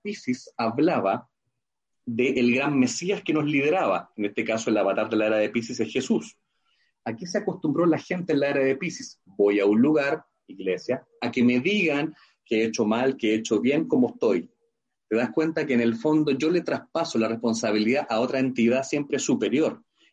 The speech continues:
Nos acostumbramos como seres humanos, no tan solo por religión, nos acostumbramos a que yo voy y me dice lo que tengo que hacer. Y es ahí donde conecto con lo que tú dijiste de mi libro.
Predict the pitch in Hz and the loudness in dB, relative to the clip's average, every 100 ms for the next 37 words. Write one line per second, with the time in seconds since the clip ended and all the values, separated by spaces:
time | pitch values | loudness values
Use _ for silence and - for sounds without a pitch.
0 | - 113 120 113 113 107 131 156 - 113 | -6 -2 -4 -2 -2 0 0 -2 -4 -4
1 | - 117 117 127 131 135 170 226 131 170 | 0 0 4 2 2 0 -2 -2 0 2
2 | 151 - 110 101 - 143 110 113 _ _ | 2 2 2 0 0 -2 -2 -6 _ _
3 | _ - 123 120 120 127 135 165 180 - | _ -8 -6 -6 0 2 2 0 0 -2
4 | 143 135 151 151 185 226 - 151 143 139 | -4 0 0 4 4 2 0 0 0 -2
5 | 202 - 202 180 160 156 151 147 - 85 | -4 -4 -2 -2 -2 0 0 -2 -6 -10
6 | - _ _ _ _ _ 110 113 120 156 | -14 _ _ _ _ _ -2 0 2 4
7 | 165 156 127 147 151 156 135 123 117 123 | 4 4 2 0 0 2 2 2 4 2
8 | 127 - 131 127 120 127 220 127 95 - | 2 -2 2 4 4 4 4 2 0 -4